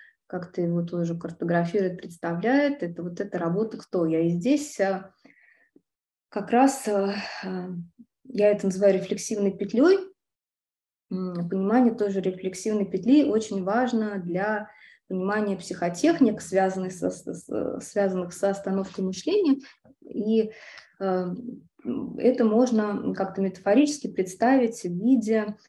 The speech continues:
того, когда человек смотрит на себя в зеркало. Когда мы смотрим в зеркало, то мы хотим увидеть себя, но мы, э, видим отражение.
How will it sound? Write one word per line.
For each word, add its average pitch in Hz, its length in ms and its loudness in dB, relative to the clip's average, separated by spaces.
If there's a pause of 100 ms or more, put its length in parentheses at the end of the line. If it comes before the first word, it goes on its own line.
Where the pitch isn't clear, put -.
того, 208 320 4
когда 196 260 2
человек 220 240 -2
смотрит 208 360 -4
на 190 80 -4
себя 190 340 -2
в 202 40 -4
зеркало. 165 600 -4 (340)
Когда 190 320 2
мы 196 140 2
смотрим 196 420 -2
в 185 40 -4
зеркало, 269 520 4
то 214 320 2
мы 214 160 2
хотим 208 340 -2
увидеть 208 360 -6
себя, 277 340 2
но 208 220 0
мы, 269 240 6
э, 202 680 -2
видим 233 340 2
отражение. 190 840 -2